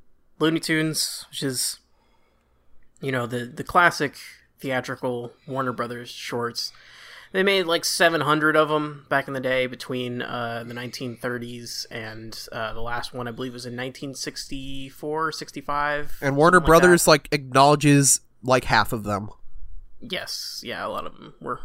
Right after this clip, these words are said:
Speaker 1: very racist. Uh, the characters, you know, Bugs Bunny, Daffy Duck, Sylvester, Tweety, Elmer Fudd, you, you know these characters. They, uh, kind of, uh, regained prominence through cable reruns. So th-, th-,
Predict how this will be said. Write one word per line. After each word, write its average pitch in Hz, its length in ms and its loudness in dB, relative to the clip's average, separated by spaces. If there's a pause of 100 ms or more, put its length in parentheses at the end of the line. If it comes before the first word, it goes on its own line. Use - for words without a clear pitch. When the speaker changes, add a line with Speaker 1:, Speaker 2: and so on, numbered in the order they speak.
Speaker 1:
very 131 200 -2
racist. 135 500 -4 (580)
Uh, 143 500 4
the 165 420 2 (380)
characters, 214 960 2
you 160 80 -6
know, 131 160 -4
Bugs 131 280 -2
Bunny, 117 300 -4
Daffy 113 300 -8
Duck, 107 280 -14 (200)
Sylvester, 113 480 -8
Tweety, 113 500 -14
Elmer 110 200 -14
Fudd, 120 280 -6
you, 185 200 -8
you 190 160 2
know 202 120 6
these 175 180 -4
characters. 135 420 -2 (480)
They, 165 340 2
uh, 139 280 0
kind 156 220 -2
of, 127 200 -4 (1160)
uh, 127 320 2
regained 139 480 0
prominence 117 580 -4
through 117 440 -12
cable 120 520 -8 (220)
reruns. 127 580 -4
So 147 160 -4
th-, 160 120 -4
th-, 175 220 -4